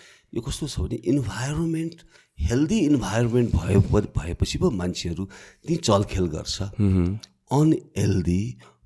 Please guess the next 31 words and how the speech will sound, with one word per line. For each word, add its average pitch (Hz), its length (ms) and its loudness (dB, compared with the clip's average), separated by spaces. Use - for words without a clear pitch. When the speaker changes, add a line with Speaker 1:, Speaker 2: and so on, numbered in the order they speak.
Speaker 1:
पोल्युटेड 120 840 4
इन्भाइरोमेन्ट, 95 680 0
पोइजनस 160 800 6
इन्भाइरोमेन्टमा 90 800 -2
त 95 240 -8
कोही 190 140 4
पनि 226 160 8
बस्न 117 280 4
चाहँदैन 87 600 -2
नि, 113 200 -8
म 156 80 0
पनि 214 200 2
चाहन्न, 82 440 -4
होइन? - 800 -16
पोल्युटेड 175 400 4
इन्भाइरोमेन्टमा 123 520 0
म 101 40 -6
पनि 190 180 6
बस्न - 220 2
चाहन्छु, - 200 -10
कोही 202 160 4
पनि 165 220 4
चाहँदैन। - 460 -10
त्यसले - 480 -8
यहाँ 170 100 2
चाहिँ 160 120 -6
के 131 120 -6
छ 117 120 -6
भन्दाखेरि 85 500 -2
पोल्युटेड 202 540 2
मान्छेले, 87 680 -6